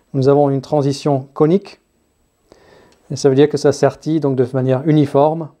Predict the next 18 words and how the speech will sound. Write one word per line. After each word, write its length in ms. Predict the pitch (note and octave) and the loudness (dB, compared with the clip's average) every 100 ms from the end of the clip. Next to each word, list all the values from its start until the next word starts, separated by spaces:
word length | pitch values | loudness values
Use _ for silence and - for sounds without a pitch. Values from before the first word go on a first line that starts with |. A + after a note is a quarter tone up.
| - | -18
radiale, 560 | C#3 C3+ B2+ C3+ C#3+ C#3+ | -4 -4 0 0 0 -2
vers 200 | C3 B2+ | -4 -4
l'intérieur, 640 | B2+ B2+ A#2+ B2+ C3+ - _ _ _ _ _ _ - | -4 -6 -4 0 -2 -4 _ _ _ _ _ _ -2
euh, 560 | B2 A#2+ A2+ A2+ A2+ A2+ - _ | 0 0 -2 -6 -8 -12 -18 _
toute 160 | - F3 | -8 -2
la 80 | D#3+ | 0
paroi 320 | D3+ C#3+ C#3 | 2 0 0
de 80 | B2+ | -4
l'étui. 400 | B2+ C#3+ E3 - _ _ _ _ _ _ | -8 -8 -10 -12 _ _ _ _ _ _
Et 400 | - C#3+ D3+ - _ | -2 0 0 -6 _
donc, 240 | C#3 C3 C3+ | -8 -6 -2
il 60 | |
n'y 80 | C3+ | 0
a 80 | C3 | 0
pas 240 | - D3 | 2 0
ce, 840 | D3 - C3+ B2+ B2 A#2+ A#2 A#2 C3 A#2+ _ _ _ _ _ _ - - | 0 -4 -4 -2 -4 -6 -10 -12 -14 -18 _ _ _ _ _ _ -20 -4
ce 160 | - | -2
forçage 640 | - C#3 - D3+ C3+ A#2+ | 0 -2 0 0 0 -6